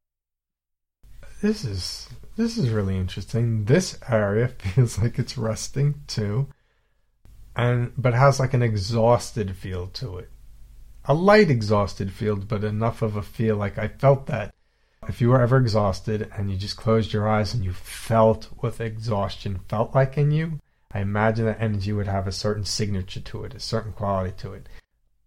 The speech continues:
It's Columbus Day today. The person who lived there had family over, or a lot of people walking by this area today. Why does this area feel tired so <laughs> far? I don't feel any wispy anythings. I don't feel any activity.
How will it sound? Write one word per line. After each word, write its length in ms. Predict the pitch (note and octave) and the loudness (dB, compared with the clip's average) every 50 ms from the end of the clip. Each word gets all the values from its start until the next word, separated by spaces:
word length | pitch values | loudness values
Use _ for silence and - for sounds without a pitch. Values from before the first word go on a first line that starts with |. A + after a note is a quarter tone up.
| _ _ _ _ - | _ _ _ _ -8
It's 160 | C3+ A#2 - | -6 -6 -6
Columbus 440 | - - D#3+ E3+ D#3 C#3 A2+ - - | -2 2 4 6 6 4 2 0 -2
Day 180 | - G#2 F#2+ | -4 -4 -4
today. 420 | F#2 F#2 F#2 A#2+ - - - - - - - - - - - - - - - - - - - - - - - | -4 -4 -4 -6 -6 -8 -10 -12 -14 -18 -20 -20 -20 -20 -20 -20 -20 -20 -20 -20 -18 -18 -18 -20 -18 -10 -8
The 100 | - G#2+ | -6 -4
person 400 | - - C3 B2+ - - C3 B2+ | 2 6 6 6 6 6 4 2
who 240 | A#2+ A#2 A2+ A2+ A2+ | 4 4 2 2 4
lived 260 | A#2 C3 C3 B2+ B2+ | 4 6 6 6 8
there 240 | C#3 C#3 C3+ C3+ A#2+ | 8 8 10 8 6
had 240 | A2 G#2+ G2+ - | 4 2 -2 -2
family 500 | - - - B2 C3 C#3 C#3+ C#3+ D3 D#3 | -4 -2 2 4 4 6 6 4 4 4
over, 360 | D#3 D#3 D#3 D#3 D#3 D#3 D#3 D#3+ | 4 6 6 6 6 6 4 4
or 180 | C#3+ A#2+ A2 | 2 2 0
a 80 | G#2+ G2+ | 0 0
lot 140 | G#2+ A2 G#2+ | 2 2 2
of 80 | G#2 | 0
people 320 | - - A2+ - A2+ G#2 G2+ | 0 -4 -4 -4 -4 -6 -4
walking 500 | A#2+ A#2 A2+ A#2 A2 - - B2 G2+ G2 | -2 0 0 0 0 -2 -4 -6 -6 -4
by 320 | F#2+ G#2+ G#2 A2+ B2+ C#3+ | -2 0 2 4 4 4
this 260 | D3+ F3 C#3 - - | 4 2 0 -2 0
area 300 | F3 E3 E3 E3 E3+ E3+ | 0 0 2 0 0 -2
today. 320 | E3 E3+ D3 D#3 D#3+ E3 E3+ | -4 -4 -2 -2 0 0 -2
Why 200 | D#3+ C#3+ B2 B2+ | -2 -2 0 2
does 140 | D3 D3+ | 2 2
this 200 | F#3 D3+ - - | 0 -2 -2 -2
area 280 | D#3+ D#3 D#3 D3+ D3+ D3 | 0 2 4 4 4 2
feel 220 | - - D3 C3+ | 2 2 0 0
tired 520 | B2+ - - - A#2+ C3 C#3+ C3+ A2+ - - | 0 -2 -2 -2 0 2 2 2 2 0 -4
so 140 | - - - | -4 -6 -6
<laughs> 0 | |
far? 560 | - - - - - A#2+ A2+ - - B2+ - - - - - - - _ _ _ _ _ _ _ _ _ _ _ _ - | -6 -8 -8 -4 -2 -2 -2 -2 -2 -4 -4 -4 -8 -16 -16 -18 -18 _ _ _ _ _ _ _ _ _ _ _ _ -2
I 60 | - | 0
don't 200 | A#2+ C3 C3 C3 | 0 0 0 -4
feel 260 | - - - C#3 C#3+ | -4 -2 0 2 2
any 180 | D3+ D#3 C#3+ C3+ | 4 2 2 2
wispy 320 | C#3 C#3+ C3+ - - D3 | 2 0 0 0 0 2
anythings. 760 | D3+ E3+ E3+ D#3 A2+ - - G#2 F#2+ F#2+ F#2+ - - - - - - _ _ _ _ _ _ _ _ _ _ - | 4 4 4 2 2 0 -2 -6 -6 -6 -8 -6 -4 -4 -4 -4 -6 _ _ _ _ _ _ _ _ _ _ -16
I 40 | B2+ | -14
don't 140 | G#2+ F#2+ - | -12 -12 -8
feel 220 | - A#2+ A#2 A2+ - | -4 -4 -4 -2 -2
any 260 | B2+ C3 C3+ C3 B2 | 0 2 2 4 2
activity. 580 | A2 F#2+ - - - G#2+ G2 F#2 F#2 - - | 2 0 -2 -2 -2 -2 -2 -2 -4 -6 -8